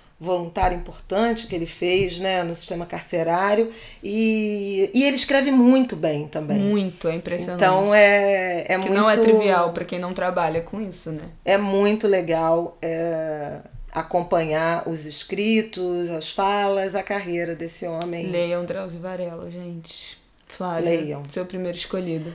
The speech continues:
Speaker 1: Ah, o meu primeiro, eu fui lá no baú da memória, já me, já me, me ocorreram vários outros aqui, que eu tô pensando na,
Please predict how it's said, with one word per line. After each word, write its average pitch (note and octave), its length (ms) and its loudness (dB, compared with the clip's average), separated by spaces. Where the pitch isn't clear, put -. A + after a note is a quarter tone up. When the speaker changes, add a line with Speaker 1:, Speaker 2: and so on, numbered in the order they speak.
Speaker 1:
Ah, C4 240 6
o B3+ 40 8
meu E4+ 160 6
primeiro, C#4+ 360 8
eu C#4+ 60 6
fui D#4+ 220 4
lá A#4+ 420 6
no D#4+ 80 4
baú B3 320 8
da A#3 100 6
memória, G#3 500 6
já A#3+ 120 6
me, B3 180 4
já B3 140 8
me, C4 260 8
me A3 380 4
ocorreram A3+ 440 4
vários D4 380 8
outros G#3+ 400 8
aqui, A3 720 0
que C4 60 6
eu C4+ 80 8
tô D4 120 8
pensando F#3 600 4
na, E3+ 460 4